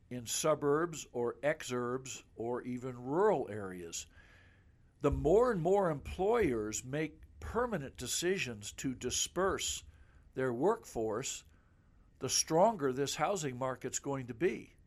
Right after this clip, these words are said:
because more and more people will choose to find lower cost areas where they can get more house, more amenities, without having to worry about the commute.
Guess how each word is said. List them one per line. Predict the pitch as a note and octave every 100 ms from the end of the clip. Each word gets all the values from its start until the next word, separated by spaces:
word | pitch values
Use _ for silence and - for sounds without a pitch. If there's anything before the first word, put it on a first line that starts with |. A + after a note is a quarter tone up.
| - - - - _ - - -
because | C#3 C#3 D3 A2
more | E3+ G#3+
and | E3
more | C#3+ C3
people | - G3 G3+ C#3 B2
will | C3+ B2
choose | - - A3+ G#3 C3+ D3 - - - - -
to | - C#3+
find | C3 D#3 D3 C#3+ C#3
lower | B2 C3 G3 G3+
cost | - C3 A2+ A2 -
areas | A2+ G#2+ A2 C#3 F3 - - - - - - _ - -
where | B2+ D3+
they | E3
can | D3+
get | E3 E3
more | C3+ D#3 E3+
house, | C3 A#2+ A2 C#3 F3+ - - - B2
more | D#3 D#3
amenities, | C#3+ D3 E3 C3+ B2 C3 F3+ - - - - - - - - - _ _
without | B2+ B2 A2 B2 D3+
having | C#3 C#3 D3+ D3
to |
worry | C#3 A#2 B2+ C3+ C#3
about | A2+ A#2 A#2+ -
the |
commute. | A#2+ D3+ D3 A#3 A#3+ -